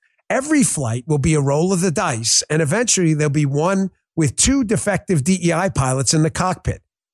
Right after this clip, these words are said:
Pray for the people on that flight. They're gonna need it.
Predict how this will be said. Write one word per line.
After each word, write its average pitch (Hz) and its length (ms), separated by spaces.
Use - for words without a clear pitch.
Pray 180 220
for 208 180
the 185 100
people 175 360
on 170 180
that 156 180
flight. 147 420
They're 147 140
gonna 139 260
need 127 220
it. - 80